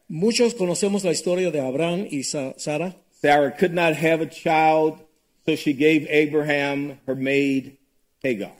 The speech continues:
Speaker 1: So, así es que Sara no pudo tener hijos, así es que le dio su sierva Agar.
Speaker 2: Abraham, "Go into Hagar, have a child, because I can't have one."
Speaker 1: Entonces le dijo a Abraham, "Entra con Agar y ten un hijo porque yo, yo no, yo no puedo."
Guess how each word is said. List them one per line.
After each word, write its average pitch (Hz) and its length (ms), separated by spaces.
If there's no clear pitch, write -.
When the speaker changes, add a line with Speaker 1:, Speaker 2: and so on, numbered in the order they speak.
Speaker 1:
So, 170 300
así 160 260
es 196 80
que 165 220
Sara 202 380
no 185 240
pudo 226 320
tener 202 260
hijos, 196 380
así 175 220
es 185 40
que 180 140
le 160 160
dio 175 240
su 170 220
sierva 180 600
Agar. 139 440
Speaker 2:
Abraham, 120 580
"Go 151 180
into 135 220
Hagar, 123 720
have 156 180
a 120 80
child, 123 460
because 113 320
I 117 120
can't 104 280
have 95 200
one." - 100
Speaker 1:
Entonces 185 400
le 180 100
dijo 175 220
a 151 60
Abraham, 202 400
"Entra 190 340
con 170 220
Agar 180 520
y 160 120
ten 185 240
un 185 100
hijo 202 240
porque 165 260
yo, 160 160
yo 160 180
no, 165 200
yo 156 140
no 156 140
puedo." 127 280